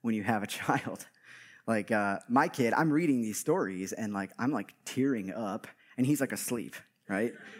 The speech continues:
He doesn't even know what's going on. <laughs> My sultry voice has put him to sleep long before the ending. But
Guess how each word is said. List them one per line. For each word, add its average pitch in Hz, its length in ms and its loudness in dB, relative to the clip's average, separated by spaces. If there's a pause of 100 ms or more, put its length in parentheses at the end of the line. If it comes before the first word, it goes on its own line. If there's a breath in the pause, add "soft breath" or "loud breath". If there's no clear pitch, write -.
He 190 100 6
doesn't 175 260 6
even 160 200 6
know 160 140 8
what's 147 160 2
going 135 320 4
on. 90 320 0 (560 loud breath)
<laughs> - 500 -12
My 165 160 8
sultry 170 460 6
voice 131 340 4
has 117 140 0
put 143 160 6
him 135 160 4
to 127 80 -6
sleep 123 380 0
long 190 320 6
before 151 320 4
the 120 140 2
ending. 110 400 2 (580 loud breath)
But 156 420 6